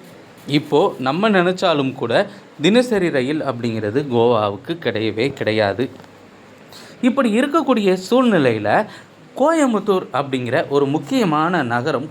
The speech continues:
கோவையில இருந்து தினசரி ரயில் இயக்கப்பட வேண்டும்.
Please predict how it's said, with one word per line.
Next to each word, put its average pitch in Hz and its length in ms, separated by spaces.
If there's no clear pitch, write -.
கோவையில 233 560
இருந்து 120 480
தினசரி 240 540
ரயில் 147 380
இயக்கப்பட 160 500
வேண்டும். 117 520